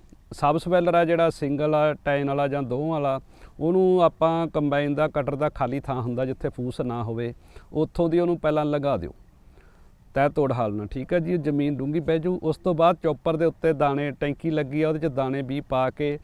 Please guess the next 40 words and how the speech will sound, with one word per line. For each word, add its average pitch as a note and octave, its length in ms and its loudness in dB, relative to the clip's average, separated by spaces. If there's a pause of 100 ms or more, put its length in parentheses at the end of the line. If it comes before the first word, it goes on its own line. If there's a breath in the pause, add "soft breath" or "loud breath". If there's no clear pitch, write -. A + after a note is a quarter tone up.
(320 soft breath)
ਤਾਂ D#3 140 4
ਤੁਸੀਂ E3 400 0
ਉਹਨੂੰ E3 300 2
ਖੇਤ C#3 260 -2
ਦੇ C#3+ 120 0
ਵਿੱਚ C#3 300 -4
ਚਾਰ C3+ 300 2
ਇੰਚ D3+ 200 -4
ਉੱਚਾ C#3+ 260 -2
ਰੱਖ B2+ 240 -2
ਕੇ C3+ 80 -4
ਚਲਾ G#2 280 -4
ਦਿਓ, E2+ 200 -8 (480 soft breath)
ਤਾਂ D#3+ 240 6
ਕਿ E3+ 160 2
ਜਿਹੜਾ E3 220 4
ਤੁਹਾਡਾ C#3+ 340 2
ਜਿਹੜਾ D3+ 160 2
ਪਰਾਲ C3+ 380 4
ਆ, - 20 2
ਉਹ C#3 140 2
ਇੱਕ C3+ 160 -4
ਸਾਰ A#2 300 0
ਆਊਗਾ। C#3+ 460 0 (260 soft breath)
ਉਸ C#3 120 -6
ਤੋਂ E3 140 0
ਬਾਅਦ D#3+ 160 6
ਜਦੋਂ D#3+ 100 4
ਤੁਸੀਂ D3+ 320 -4
ਪਾਣੀ C#3 280 0
ਲਾਓਗੇ, C#3 500 -2 (460 soft breath)
ਪਾਣੀ D3 340 6
ਨੇ F3 360 4 (440)
ਜ਼ਮੀਨ D3 340 2
ਗਿੱਲੀ C#3+ 260 -2
ਕਰ D3 200 2
ਦੇਣੀ D#3+ 340 2
ਹੈ, D#3+ 100 0
ਖੜਨਾ C#3+ 360 -2
ਨਹੀਂ, D#3 420 0